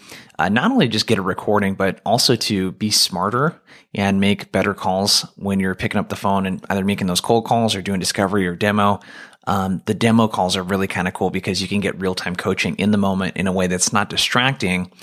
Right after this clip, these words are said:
and have cue cards that pop up when a customer gives you an objection, let's say, for an example,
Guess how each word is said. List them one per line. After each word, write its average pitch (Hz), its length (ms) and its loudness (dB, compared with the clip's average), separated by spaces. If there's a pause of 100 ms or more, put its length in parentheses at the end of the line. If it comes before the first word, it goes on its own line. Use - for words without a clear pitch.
(320)
and 98 100 -2
have 95 200 -2
cue - 280 2
cards 101 360 -2
that - 140 0
pop - 300 -4
up 92 160 0
when 95 140 0
a 92 160 -6 (320)
customer 107 340 -2
gives 95 240 -4
you 95 80 -2
an 90 80 -4
objection, - 580 -4
let's - 140 -6
say, 90 140 0
for 87 180 -8
an 80 80 -10
example, 90 580 -2